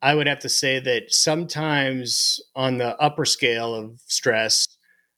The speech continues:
I think that's when it helps to have partners and peers coordinate with you, and you share that stress and you share those ideas or those thoughts or those dreams.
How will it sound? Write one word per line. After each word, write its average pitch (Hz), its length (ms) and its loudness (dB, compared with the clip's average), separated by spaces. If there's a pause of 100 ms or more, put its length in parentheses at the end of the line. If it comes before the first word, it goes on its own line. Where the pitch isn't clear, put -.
(440)
I 135 100 4
think 170 320 0
that's 156 240 0
when 147 120 0
it 127 120 -4
helps 135 300 0
to 135 80 -2
have 120 280 -2
partners 135 800 0
and 113 460 -4
peers 139 800 0 (340)
coordinate 151 520 2
with 151 220 -6
you, 170 400 0
and 131 520 2 (120)
you 143 180 -2
share 139 680 0 (120)
that 127 360 0
stress 123 640 0
and 127 100 -6
you 120 120 -6
share 135 580 2
those 123 480 -2
ideas 123 640 0
or 120 100 0
those 110 280 -4
thoughts 127 480 0
or - 40 -8
those 110 280 -8
dreams. 127 640 0